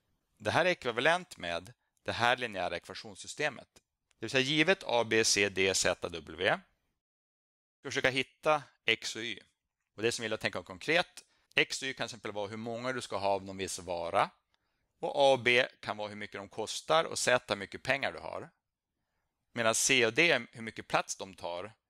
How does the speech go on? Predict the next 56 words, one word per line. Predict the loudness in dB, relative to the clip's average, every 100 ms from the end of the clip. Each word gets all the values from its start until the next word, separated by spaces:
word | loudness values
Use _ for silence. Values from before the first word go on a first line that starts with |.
| _ _
varorna, | -8 -6 -6 -6 -8 -10 _
och | 0
det |
här | 0
är |
hur | 0
mycket | -8 -2
plats | -2 -2
du | -6
har. | -6 -4 -6 -12 _ _ _ _
Och | 0
då |
vill | 4
du |
hitta | 4 2 0
hur | -2
många | -4 -6 -6
du | -8
ska | -8
ha | -6 -4 -6 _ _
av | -12
de | -4 -2
här |
två | -2 -4 -10
varorna. | -6 -6 -6 -8 -10 -18 _ -8
Så | -4
låt | -2
oss | -2
ta | 0 2
matrisen | 4 4 2 2 2
A | 4 4
från | 2 -6
tidigare | -4 -2
som | -4
exempel. | -4 -2 -2 -4 -6
Vi | -6
stopp-, | -8 -10
vi | -4
säger | -2
att | -2
de | 0
här | 2 4
värdena | 2 2 -2
är | -4
de | -2
här | -2 0
värdena. | -2 -4 -6 -8 -10 _ _ _ _ _ _ _ _ _
Så | 0
antar | 0 0
vi |
att | 0
Z, | 2 2 2
W | -8 -10 -8
är | -8
det | 0
där. | 2 2